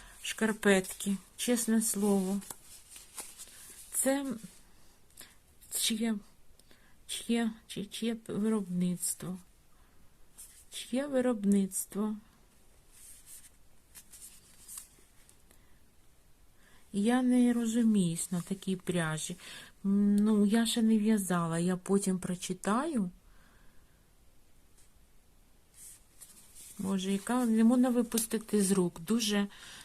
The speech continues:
е, приємна, дуже приємна шкарпеткова пряжа. І тут намальован малюночок, які вони мають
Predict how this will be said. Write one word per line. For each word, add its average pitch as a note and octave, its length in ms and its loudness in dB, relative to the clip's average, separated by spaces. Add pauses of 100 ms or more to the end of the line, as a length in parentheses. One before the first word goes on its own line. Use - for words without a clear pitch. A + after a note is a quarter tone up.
(200)
е, F#3+ 120 0 (100)
приємна, E3+ 840 0 (340)
дуже A3 340 2
приємна F3+ 680 0
шкарпеткова G#3 840 -2
пряжа. F3 500 -2
І F#3 60 0
тут A3 280 -4
намальован F#3+ 760 2 (500)
малюночок, A3+ 800 0 (380)
які G3+ 640 -2
вони G#3+ 380 4
мають A3 540 2